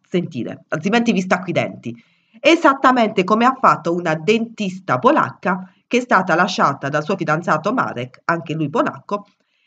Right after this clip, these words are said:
e lei ha deciso di staccargli tutti i denti.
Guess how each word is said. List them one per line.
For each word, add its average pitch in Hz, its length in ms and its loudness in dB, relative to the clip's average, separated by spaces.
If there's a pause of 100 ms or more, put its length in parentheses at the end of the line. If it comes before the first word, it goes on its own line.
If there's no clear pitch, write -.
(140)
e 294 120 2
lei 269 100 4
ha 214 80 2
deciso 190 440 -2
di 185 180 -4
staccargli 269 1300 0 (200)
tutti 185 680 -6 (100)
i 190 120 -4
denti. 131 500 -6